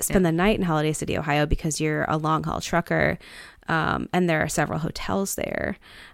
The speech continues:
Speaker 1: Um, and I ninety is America's longest highway. So if you're a long haul trucker and you gotta stop, Holiday City is as good a place as any. Um, that's what this town is built for. It's built to be a stop.
Speaker 2: Yeah.
Speaker 1: That's all it
Speaker 2: I,
Speaker 1: is.
Speaker 2: I have gotten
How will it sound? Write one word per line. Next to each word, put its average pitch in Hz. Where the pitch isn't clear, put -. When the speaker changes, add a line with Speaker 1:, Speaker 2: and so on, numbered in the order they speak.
Speaker 1:
Um, 165
and 160
I 160
ninety 156
is 156
America's 156
longest 151
highway. 160
So 156
if 156
you're 165
a 165
long 156
haul 156
trucker 151
and 165
you 160
gotta 160
stop, 170
Holiday 160
City 151
is 156
as 147
good 156
a -
place 151
as 156
any. 175
Um, 165
that's 269
what 370
this 339
town 277
is 226
built 180
for. 165
It's 165
built 208
to 208
be 202
a 175
stop. -
Speaker 2:
Yeah. -
Speaker 1:
That's 180
all 185
it 180
Speaker 2:
I, 170
Speaker 1:
is. 196
Speaker 2:
I 214
have 226
gotten 196